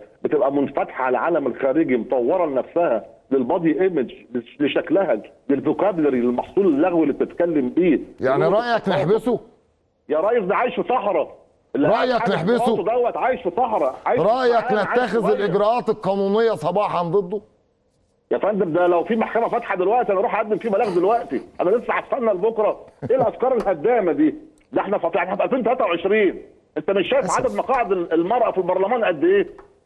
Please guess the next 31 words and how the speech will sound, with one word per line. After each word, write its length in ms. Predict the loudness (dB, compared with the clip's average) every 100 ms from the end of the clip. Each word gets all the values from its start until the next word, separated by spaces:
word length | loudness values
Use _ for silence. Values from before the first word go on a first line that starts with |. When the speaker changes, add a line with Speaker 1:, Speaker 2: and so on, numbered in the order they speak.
| _
Speaker 1:
أنت 100 | -2
مش 120 | 0
شايف 240 | 0 0 0
كام 280 | 0 0
وزيرة 520 | 0 2 2 2 2 0
امرأة؟ 380 | 2 2 2 -2 -20 -10 -8
أنت 140 | -2
مش 220 | -2 2
هنا؟ 300 | 2 2 0 -4 -20 _ _ _ _ _ -6
أنت 120 | 0
إيه 100 | 0
اللي 120 | 2
بتكتبه 460 | 0 -2 0 2 2
ده؟ 200 | 2 0 -4 -20 _ -2
يعني 180 | -2 0
حتى، 340 | -4 -2 -2
حتى 300 | -2 -2 -2
كتاباته 480 | -2 -2 0 2 2
زي 120 | 0 0
ما 80 |
حضرتك 380 | -2 -2 -2 0
قلت، 260 | 2 0 -2 -10 _ _ -2
يعني 460 | 0 2 0 0 -4 -2
ليه، 140 | 0
ده 120 | 2
ليه 160 | 0 0
كتاب 440 | 0 0 0 -4 -16 _ -2
بعنوان 460 | 0 2 2 2 2 0
"الفرس 360 | 2 0 0 0
ليس 240 | 0 0 -2
حرًا". 480 | 0 2 2 -2